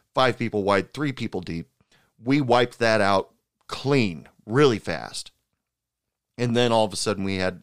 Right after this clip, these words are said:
uh, had an opportunity to stop and breathe for a minute.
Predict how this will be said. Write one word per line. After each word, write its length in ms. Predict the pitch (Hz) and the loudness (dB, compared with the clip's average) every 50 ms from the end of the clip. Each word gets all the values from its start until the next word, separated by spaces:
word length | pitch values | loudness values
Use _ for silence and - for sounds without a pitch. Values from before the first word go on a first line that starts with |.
| _ - | _ -8
uh, 320 | 98 95 90 87 85 85 - - | -4 -4 -2 -2 -4 -6 -8 -8
had 180 | 104 101 101 | -4 -4 -4
an 100 | 98 95 | -2 -2
opportunity 500 | 92 92 - - - - 98 95 92 90 | -4 -4 -6 -8 -12 -8 -8 -6 -8 -8
to 120 | 82 90 85 | -10 -10 -10
stop 500 | - - - 113 104 104 98 92 - - _ _ _ - _ _ _ - | -10 -4 -2 0 2 2 2 0 -4 -12 _ _ _ -20 _ _ _ -8
and 200 | 95 95 90 90 | -6 -4 -4 -4
breathe 320 | 80 95 98 101 101 90 - | -4 -2 -2 -2 -2 -4 -6
for 200 | - - 82 78 | -8 -8 -8 -8
a 60 | 76 | -8
minute. 220 | 78 73 - _ | -10 -12 -14 _